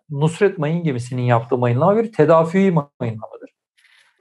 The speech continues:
Taarruzi mayınlama da özellikle düşmanın kara sularında, düşmanın etki gösterdiği sahalarda, ana karasına yakın bölgelerde yapılan mayınlama tipidir.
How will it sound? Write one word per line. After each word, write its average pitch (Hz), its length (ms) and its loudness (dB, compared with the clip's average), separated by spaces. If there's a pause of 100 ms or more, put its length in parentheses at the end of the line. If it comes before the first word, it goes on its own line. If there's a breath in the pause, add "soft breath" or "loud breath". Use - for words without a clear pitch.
(100)
Taarruzi 185 500 4
mayınlama 226 520 4
da 247 120 4
özellikle 196 480 2
düşmanın 214 340 -2
kara 196 280 2
sularında, 139 680 -2
düşmanın 185 420 -6
etki 151 260 -6
gösterdiği 180 600 2
sahalarda, 127 600 0
ana 156 200 -2
karasına 190 380 -4
yakın 156 300 0
bölgelerde 127 540 2
yapılan 196 420 0
mayınlama 190 480 0
tipidir. - 400 -16